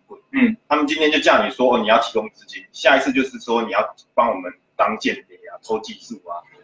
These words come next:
Speaker 1: 哎，这金妹啊，行不行呢？所以我们就是要，就是要这边设立一些法制，防止这些台商可以做这些事情，他们就有借口可以说啊，今嘛台湾的。有很多法，我们不这样会违法，我没办法做这些事，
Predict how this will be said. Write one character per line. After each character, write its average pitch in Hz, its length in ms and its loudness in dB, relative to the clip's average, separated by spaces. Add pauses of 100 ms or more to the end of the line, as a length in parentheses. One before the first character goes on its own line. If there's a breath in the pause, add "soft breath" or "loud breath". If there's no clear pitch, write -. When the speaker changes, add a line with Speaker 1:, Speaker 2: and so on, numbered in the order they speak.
(240)
Speaker 1:
哎， 127 200 2
这 - 300 0
金 123 200 2
妹 120 120 2
啊， 113 140 4
行 110 160 -8
不 107 40 -10
行 110 180 2
呢？ 110 120 -2 (600 loud breath)
所 202 180 4
以 202 40 8
我 147 120 6
们 131 160 4
就 156 120 0
是 156 100 -2
要， 151 420 4
就 147 120 -4
是 135 80 -2
要 143 220 6 (120)
这 135 60 -4
边 139 140 2
设 139 180 2
立 127 120 2
一 - 20 0
些 127 180 -2
法 - 280 0
制， 113 280 -8
防 - 280 0
止 - 240 -16
这 131 100 -2
些 117 400 0 (180)
台 110 200 0
商 113 240 2
可 143 100 2
以 - 40 0
做 101 220 -2
这 101 60 -4
些 98 80 -4
事 - 120 -16
情， - 100 -20 (120)
他 143 120 4
们 143 80 2
就 147 120 4
有 110 80 4
借 120 200 2
口 92 80 -4
可 104 120 0
以 95 40 -4
说 107 160 0
啊， 120 320 6
今 160 120 -16
嘛 156 100 0 (100)
台 113 160 6
湾 98 200 0
的。 - 60 -14 (880)
有 117 100 0
很 110 180 0
多 123 140 0
法， 90 320 4
我 92 40 -2
们 95 140 -6 (280)
不 131 80 -14
这 143 80 2
样 127 100 2
会 127 120 2
违 107 240 0
法， 92 160 2
我 90 60 -2
没 98 120 -6
办 113 120 2
法 101 120 2
做 101 140 -12
这 101 80 -8
些 - 100 -4
事， - 180 -20